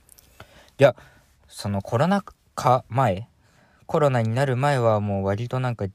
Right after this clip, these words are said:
ギチギチのライブスケジュールとかザラだったんですけど、久々にこんなもう詰め詰め日程でライブして、すっげー楽しかったんですけど、すっげー楽しかっ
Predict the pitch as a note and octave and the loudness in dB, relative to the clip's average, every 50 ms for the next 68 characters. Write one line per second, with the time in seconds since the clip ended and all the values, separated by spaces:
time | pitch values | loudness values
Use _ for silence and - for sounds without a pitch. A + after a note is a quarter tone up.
0 | _ _ - - G#2 - - B2 B2 B2 B2+ A#2+ - C3 C3+ B2+ B2 B2 B2+ B2+ | _ _ -10 -8 -8 -4 -4 -4 -4 -4 -6 -8 -6 -4 -2 -2 0 -2 -2 -2
1 | B2 - C3 - - - - B2 A#2+ B2 B2 A#2 G#2+ G2 - G2 - - F#2 F2+ | -4 -6 -10 -10 -8 -8 -8 -6 -4 -4 -4 -4 -4 -6 -10 -10 -8 -6 -6 -6
2 | F2+ F#2+ - - - - - - - _ _ _ - - A2 A2 A2 A2+ A2 C3+ | -6 -8 -12 -20 -20 -20 -20 -20 -20 _ _ _ -8 -6 -2 -2 0 0 -2 -2
3 | C3 - - A2 G#2 G2 F#2 F#2+ F#2+ - - - G2+ F2+ G2 G2 F#2+ F#2 F2+ - | -4 -4 -4 -4 -4 -4 -4 -8 -10 -10 -8 -8 -6 -4 -2 -4 -4 -4 -6 -10
4 | _ _ _ _ _ _ _ _ _ _ _ _ _ _ _ _ _ - - - | _ _ _ _ _ _ _ _ _ _ _ _ _ _ _ _ _ -20 -16 -10
5 | - - C3+ B2+ C3 - C#3+ C#3 C3+ - D3 C#3+ C#3+ C#3+ C#3+ C#3 C3 - - - | -6 -4 -2 -2 -2 0 -2 -2 -2 -2 -2 -2 0 0 0 0 -2 -4 -8 -20
6 | - - - - - - _ _ _ _ _ - B2+ A#2+ A2+ A2 G#2 G2 - _ | -20 -20 -20 -20 -20 -20 _ _ _ _ _ -6 -4 -2 -2 -2 -4 -6 -10 _
7 | _ - - _ - - - C3 B2 B2 A#2 - B2+ B2+ B2 A#2+ A#2+ B2 A2+ - | _ -20 -20 _ -12 -6 -4 -2 -2 -2 -2 -4 -4 -4 -2 -2 -2 -2 -2 -2
8 | A2+ G#2+ F#2+ F#2+ G2 F#2+ F#2+ F#2 F#2 F#2 G2 - - - - G2 F#2 F2+ F2 F2 | -2 -2 -2 -2 -2 -2 -2 -2 -4 -4 -6 -8 -8 -6 -4 -4 -4 -4 -6 -10
9 | G2 _ _ _ _ _ _ _ _ _ _ _ - - - _ _ - - C3 | -12 _ _ _ _ _ _ _ _ _ _ _ -20 -20 -20 _ _ -2 2 4
10 | C#3 C#3 - C3+ A2 G#2 G2 - G#2+ G2 - - - F#2+ F#2 F2+ F2+ F2+ - - | 4 4 4 2 0 0 -2 -2 -6 -6 -6 -8 -6 -6 -6 -6 -6 -8 -8 -8
11 | - F#2 F2+ F2 F2 F2 E2+ E2+ - _ _ _ _ _ _ _ _ _ _ - | -8 -8 -6 -6 -8 -8 -10 -10 -14 _ _ _ _ _ _ _ _ _ _ -18
12 | - - - - - - B2 B2+ - A2+ G#2 G2+ G2 - - G2+ | -16 -16 -16 -12 -8 -6 -4 -4 -4 -4 -4 -6 -8 -8 -8 -8